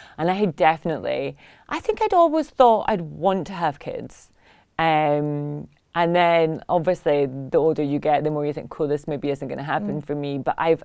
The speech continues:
Speaker 1: been physically, I'd say for the past two years, absolutely dreading hitting menopause, like, to a point of fear. Like, people mention it in the office, I just clam up, I, because I, in my head, it was just like,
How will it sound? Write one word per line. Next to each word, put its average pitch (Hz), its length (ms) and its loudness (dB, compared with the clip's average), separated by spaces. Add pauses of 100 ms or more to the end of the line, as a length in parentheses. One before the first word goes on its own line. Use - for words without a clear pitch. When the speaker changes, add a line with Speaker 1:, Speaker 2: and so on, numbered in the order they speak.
(100)
Speaker 1:
been 170 200 -2 (180)
physically, 151 920 2 (680)
I'd 214 240 6
say 175 280 4
for 175 140 -2
the 160 80 2
past 165 380 2
two 175 100 -6
years, 139 480 -6 (320)
absolutely 175 800 2
dreading 151 840 2
hitting 147 280 -4
menopause, 139 680 -6
like, 143 240 0
to 190 120 0
a 175 40 2
point 175 300 2
of 143 140 -4
fear. 160 220 2
Like, 147 200 0 (320)
people 202 180 0
mention 170 380 0
it 117 40 -2
in 135 60 -4
the 151 80 -2
office, 156 420 0
I 147 100 -2
just 143 200 -10
clam 160 380 2
up, 151 240 -2
I, 165 80 4
because 151 280 -4
I, 165 180 6
in 165 180 2
my 175 180 2
head, 147 460 0 (320)
it 170 60 -2
was 165 140 -2
just 165 200 -4
like, 147 360 -2